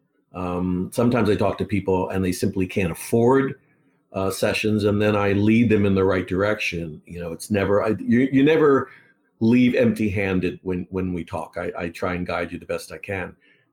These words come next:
Uh, if they want that, um, then they can reach out to me at Kevin Roth, R O T H, uh, dot org,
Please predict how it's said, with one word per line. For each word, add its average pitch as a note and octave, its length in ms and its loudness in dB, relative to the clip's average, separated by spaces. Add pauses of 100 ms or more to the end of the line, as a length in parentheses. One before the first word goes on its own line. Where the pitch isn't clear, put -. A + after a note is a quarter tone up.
Uh, F#2+ 220 -4
if A2+ 180 0
they A#2 140 4
want D3+ 340 2
that, A#2 460 0 (160)
um, G2+ 640 -2
then A2 380 2
they G#2+ 200 2
can G2+ 640 0
reach A2 440 0
out G#2 280 0
to A2+ 100 -4
me G#2 140 2
at F#2 160 -4
Kevin G#2 320 2
Roth, F#2 540 0
R F#2+ 160 0
O F#2 60 0
T F2+ 320 -4
H, - 580 -6 (420)
uh, F2+ 460 -4
dot F2+ 340 -2
org, G#2+ 480 2